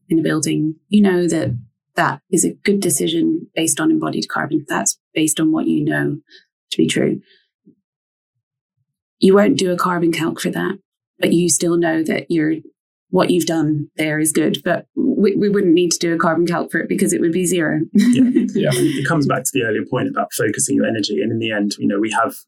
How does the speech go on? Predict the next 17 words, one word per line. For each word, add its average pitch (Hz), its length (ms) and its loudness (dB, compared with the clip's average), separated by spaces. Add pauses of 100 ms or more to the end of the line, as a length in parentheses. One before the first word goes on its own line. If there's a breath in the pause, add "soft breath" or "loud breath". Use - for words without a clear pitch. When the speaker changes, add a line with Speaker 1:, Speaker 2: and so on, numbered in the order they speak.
(140)
Speaker 2:
a 139 60 -2
finite 104 440 0
amount 104 220 -2
of 139 120 -8
time 101 380 -2
and - 120 -2
we - 100 0
have 110 100 -8
a, 101 40 -8 (220)
a 101 120 0
large 110 360 -2
number 104 280 -2
of - 80 -14
projects. - 520 -4
And, 104 340 2 (420 soft breath)
you - 100 4
know, 208 180 2